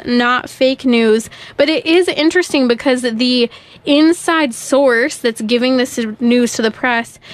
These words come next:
said that Ashley Olsen, who, by the way, is married to Louis Eisner, has wanted to follow a little bit more of a traditional path and commented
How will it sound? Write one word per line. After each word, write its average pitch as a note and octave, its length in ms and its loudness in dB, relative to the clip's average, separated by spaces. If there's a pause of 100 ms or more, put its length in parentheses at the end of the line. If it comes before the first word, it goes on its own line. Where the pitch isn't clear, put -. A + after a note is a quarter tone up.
(180)
said D4 680 0
that B3+ 260 -2
Ashley D4 400 -2
Olsen, B3 540 2
who, C4 320 2
by A3+ 180 0
the C4 80 -2
way, G#3+ 400 0
is A3+ 160 -2
married A#3 600 0
to A#3 320 0
Louis A#3+ 520 0
Eisner, A3 720 -2 (320)
has B3+ 400 0
wanted C4 480 0
to D#4+ 380 2
follow C4+ 280 0
a C#4+ 40 2
little C4+ 160 2
bit B3+ 140 0
more B3+ 160 0
of A#3+ 80 0
a A#3 60 0
traditional A#3 580 -2
path C#4 520 -4
and A#3 200 -2
commented C4 680 0